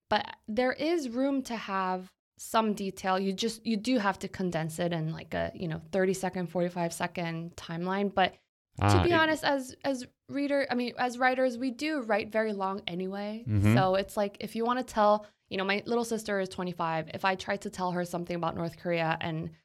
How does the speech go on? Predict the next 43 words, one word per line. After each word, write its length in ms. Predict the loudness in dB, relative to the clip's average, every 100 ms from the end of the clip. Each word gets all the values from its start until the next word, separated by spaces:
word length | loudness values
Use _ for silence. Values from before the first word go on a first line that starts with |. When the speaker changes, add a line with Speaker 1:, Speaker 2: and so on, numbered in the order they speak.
| _ _
Speaker 1:
made 280 | 2 4 6
her 140 | 4 4
read 300 | 4 2 2
my 220 | 2 0
twelve 320 | 0 0 2
hundred 380 | 2 2 0 2
word 220 | 0 0
story, 300 | -2 -2 0
she 140 | 0 0
would 140 | 0
not 200 | -2 -2
like 200 | -4 -2
that. 220 | -4 -6 -2
But 100 | 0
I 80 | 0
could 240 | 0 -4
tell 240 | 0 0 0
her 360 | 2 0 -2 _ _ -8
the 80 | -2
highlights 600 | 0 2 2 -2 -4 -10 -8
in 100 | -6
forty-five 420 | -2 -4 -2 -6
seconds, 440 | -2 -2 -2 -2 0
and 100 | -2
I 60 |
try 160 | -2 -4
to 60 | -2
think 180 | -4
of 80 | -4
it 120 | -6 -6
that 160 | -4
way. 240 | -4 -6 -10 _ _
Speaker 2:
Uh, 60 | -4
does, 340 | 4 6 6 2
uh, 120 | 0
what's 240 | -2 -2
the, 240 | -6 0 4
uh, 280 | 6 6 4
the 160 | 2
length 320 | 4 4 2
limit 320 | 2 4 2 0
of, 240 | -2 0
uh, 160 | 0